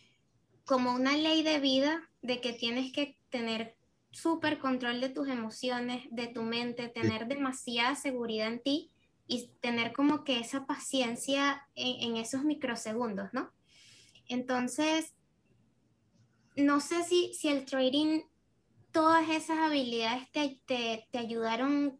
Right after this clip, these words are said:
Speaker 1: como que fuera del trading, como que a
Speaker 2: Bueno.
Speaker 1: ver la vida de esa forma.
Speaker 2: Eh,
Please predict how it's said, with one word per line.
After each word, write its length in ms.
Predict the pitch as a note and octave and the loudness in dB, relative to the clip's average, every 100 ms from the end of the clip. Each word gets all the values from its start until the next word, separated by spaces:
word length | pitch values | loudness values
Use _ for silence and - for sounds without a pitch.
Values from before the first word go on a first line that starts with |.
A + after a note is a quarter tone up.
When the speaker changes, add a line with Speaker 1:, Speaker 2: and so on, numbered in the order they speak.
| - | -4
Speaker 1:
como 320 | C4 B3 A3 | 0 0 0
que 140 | A3 G#3+ | -6 -8
fuera 600 | - A#3+ A#3+ B3+ B3+ - | -6 -2 0 0 0 -8
del 260 | G#3+ A#3 A3 | -8 -6 -6
trading, 440 | - A3+ G3 F#3+ G3 | -4 -4 -4 -6 -8
como 280 | A#3 A#3 A3+ | -6 -6 -4
que 100 | A#3 | 6
a 40 | |
Speaker 2:
Bueno. 160 | C#4+ C4 | 10 10
Speaker 1:
ver 60 | B3+ | 6
la 160 | B3+ | 2
vida 300 | C#4 C#4 C#4 | 0 0 0
de 160 | B3+ A3+ | 0 -4
esa 200 | A3+ B3 | -2 -6
forma. 540 | - A#3+ G3+ F#3+ F#3+ - - _ - | -2 -2 -2 -4 -8 -12 -20 _ 10
Speaker 2:
Eh, 480 | D#3+ D3+ D#3 - | 12 12 10 2